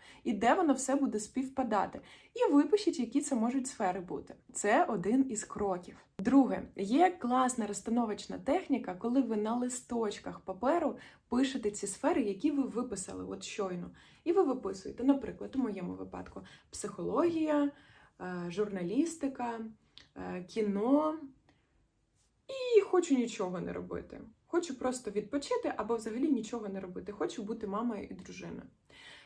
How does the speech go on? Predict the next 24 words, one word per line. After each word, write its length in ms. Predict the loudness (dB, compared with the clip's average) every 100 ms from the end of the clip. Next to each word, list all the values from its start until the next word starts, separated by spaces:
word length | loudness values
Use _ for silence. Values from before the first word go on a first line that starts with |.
| _
Ви 200 | 6 6
ставите 440 | 6 6 6 2
ці 160 | -4 -4
листочки 540 | -4 -4 -6 -6 -6 -2
А 120 | -2
чотири 440 | -2 -4 -4 0
на 120 | 2 4
підлогу 560 | 2 0 -2 -6 -10 -12 -20 -20 _ 2
і 120 | 4
стаєте 640 | 6 6 6 6 6 4
на 160 | 4 4
них 300 | 4 2 0
по 180 | -4 -4
черзі, 680 | 0 -2 -2 -4 -6 -8 -14 _ -20 -10
відчуваючи, 1040 | 4 6 6 2 2 4 4 4 0 -6
що 180 | -6 -4
це 300 | -4 2 2
той 360 | 2 -2 0 0
стан, 480 | -2 0 2 2 0
в 40 |
якому 460 | -2 2 2 2 0
ви 240 | 2 2
зараз 500 | 2 2 2 0 -4
знаходитесь. 1080 | -4 -4 -4 2 2 2 -2 -8 -18 -20